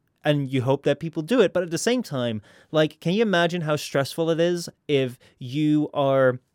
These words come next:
the partner of Elon Musk and you have children with an Elon Musk, and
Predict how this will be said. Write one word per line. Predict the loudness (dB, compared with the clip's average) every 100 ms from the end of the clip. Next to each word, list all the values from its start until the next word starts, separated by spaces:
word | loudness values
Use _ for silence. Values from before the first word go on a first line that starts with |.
| -4
the | -4
partner | 0 0 0 0 -2 -4
of | -6 -6 -10 _
Elon | -2 0 0
Musk | -2 -2 -6 _
and | -6 -4 -4
you | -4 -4
have | -2 -4 -6 _ _ _
children | -4 -2 0 -2 -4 _
with | -2 -2 -4 _
an | -2
Elon | 0 0
Musk, | 0 -4 -6 -12 -4
and | 0 0